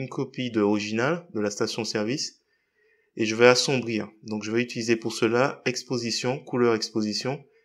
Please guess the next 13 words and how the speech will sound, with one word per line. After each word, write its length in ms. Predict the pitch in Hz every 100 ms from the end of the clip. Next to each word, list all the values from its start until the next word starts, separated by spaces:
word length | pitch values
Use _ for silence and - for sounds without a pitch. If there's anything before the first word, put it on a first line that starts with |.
| _ _ -
et 100 | 113
je 80 | 107
vais 100 | 117
ax-, 300 | 113 - -
assombrir 600 | 135 - 139 120 127 127
le, 520 | 113 104 104 101 101 _ _ _ _ _ _ _ _ _ _ _ _ _ _ _ -
la 140 | 110
station 300 | - 123 131
service 340 | 117 120 113 -
qui 80 |
est 40 | 107
en 60 |
arrière-plan 580 | 107 98 98 - 127 156